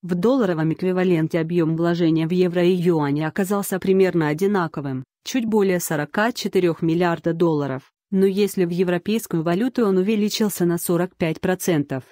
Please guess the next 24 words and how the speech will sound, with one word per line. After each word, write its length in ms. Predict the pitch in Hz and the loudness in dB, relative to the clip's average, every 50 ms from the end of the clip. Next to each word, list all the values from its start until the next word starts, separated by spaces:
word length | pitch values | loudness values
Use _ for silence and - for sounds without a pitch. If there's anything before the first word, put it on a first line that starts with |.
| _ _ _ _ _ | _ _ _ _ _
то 120 | - 214 | -2 -2
в 80 | 202 - | -2 -2
китайскую 580 | - 226 - 220 196 175 - - - 170 170 | -4 -2 2 2 2 2 0 0 -2 -2 -2
почти 420 | - - 160 - - - - 156 151 | -2 -6 -8 -8 -8 -8 -6 -6 -6
втрое. 540 | - - - 175 170 156 147 143 131 127 127 - _ _ | -6 -6 -4 -2 0 0 0 -2 -2 -6 -8 -12 _ _
На 140 | - 202 202 | -2 0 0
фоне 360 | 196 - 233 220 208 202 190 | 0 0 2 2 4 2 2
сокращения 760 | - 214 196 - 196 190 - - 208 190 170 165 156 147 151 | 0 -2 -2 -2 -2 -2 -2 0 2 2 4 2 2 0 -2
инвестиций 680 | - - 175 175 170 165 - - - 175 165 - 165 160 | -2 0 0 0 0 -2 -4 -4 -4 -4 -2 -2 -4 -4
в 60 | 160 | -2
долларах 480 | 165 185 175 170 160 151 156 160 - - | 0 0 2 2 0 0 -2 -4 -6 -6
вдвое 380 | 185 180 185 185 180 175 170 | -6 -4 -2 0 2 2 2
более 380 | 165 175 226 247 254 247 226 220 | 2 2 2 4 4 4 2 0
чем 240 | - - 220 214 190 | 0 0 0 2 2
на 100 | 175 175 | 2 0
сто 220 | - - - 190 | 0 -2 -2 0
миллиардов 560 | 190 180 175 185 214 247 269 240 202 190 175 | 2 2 2 2 2 0 0 0 -2 -2 -2
долларов 480 | 165 160 220 269 285 240 175 156 151 - - | 0 0 0 2 2 2 0 0 -2 -6 -6
выросли 420 | - 185 208 196 190 180 - 180 170 | -2 0 0 0 0 -2 -2 -2 -2
также 400 | - 208 220 247 226 185 175 151 | 0 0 -2 -2 0 -2 -2 0
вложения 500 | 160 170 170 175 180 170 170 165 160 160 | 0 0 0 0 0 2 2 2 0 0
в 60 | 160 | 0
японских 640 | 180 185 196 - 202 185 180 175 - - 175 - - | 0 -2 -2 0 0 0 0 0 0 -2 -2 -2 -2
иенах 380 | 196 190 226 269 277 277 254 | -2 0 2 2 2 2 0